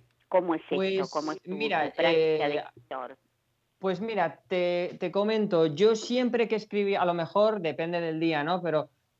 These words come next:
Speaker 2: suelo escribir siempre, me pongo un tope de tres capítulos por día,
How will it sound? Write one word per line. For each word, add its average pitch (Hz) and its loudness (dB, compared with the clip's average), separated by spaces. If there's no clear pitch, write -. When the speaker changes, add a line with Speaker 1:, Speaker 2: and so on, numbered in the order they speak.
Speaker 2:
suelo 202 2
escribir 214 2
siempre, 214 2
me 180 2
pongo 208 0
un 208 0
tope 208 0
de 185 0
tres 180 -4
capítulos 165 -2
por 147 -2
día, 202 0